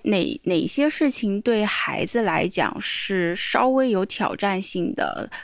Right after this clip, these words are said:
我觉得这个对我来讲是一个难点，因为，呃，小学教室里面有一些工作呢，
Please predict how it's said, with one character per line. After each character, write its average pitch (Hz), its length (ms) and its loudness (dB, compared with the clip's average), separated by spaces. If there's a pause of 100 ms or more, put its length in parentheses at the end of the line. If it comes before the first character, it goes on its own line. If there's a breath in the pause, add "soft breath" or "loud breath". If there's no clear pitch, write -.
(120)
我 190 140 2
觉 190 140 2
得 233 80 4
这 339 220 2
个 226 240 2 (840)
对 302 140 4
我 190 220 2 (100)
来 - 280 -2
讲 - 400 0
是 - 280 0
一 160 200 0
个 180 400 2 (680 loud breath)
难 170 520 2
点， - 420 -2 (520 loud breath)
因 285 160 4
为， 269 300 4 (960)
呃， 214 300 2
小 - 220 4
学 220 180 4
教 320 180 6
室 294 140 0
里 233 80 4
面 196 140 2
有 180 160 2
一 - 40 0
些 226 180 4
工 254 240 4
作 254 240 4
呢， 160 220 2